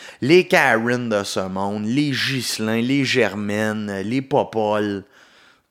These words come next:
Regarde, on, c'est pas sur Facebook qu'on va avoir un débat sain, pis c'est pas, euh, ces réseaux sociaux. On a tout qu'on s'assise, là, pis qu'on se dise les vraies affaires, là.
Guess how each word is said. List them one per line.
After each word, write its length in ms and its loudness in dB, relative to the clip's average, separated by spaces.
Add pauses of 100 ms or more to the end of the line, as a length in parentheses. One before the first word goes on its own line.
(280)
Regarde, 380 4
on, 380 -4
c'est 100 -14
pas 140 4
sur 180 0
Facebook 480 4
qu'on 160 2
va 140 8
avoir 180 8
un 220 4
débat 420 0
sain, 380 -4
pis 120 -10
c'est 160 -2
pas, 140 -4
euh, 280 2
ces 200 -2
réseaux 340 -2
sociaux. 480 -4 (1120)
On 60 0
a 60 4
tout 140 4
qu'on 220 2
s'assise, 540 -2
là, 100 0
pis 160 -4
qu'on 120 2
se 60 -4
dise 160 -4
les 140 2
vraies 260 0
affaires, 400 -10
là. 120 -20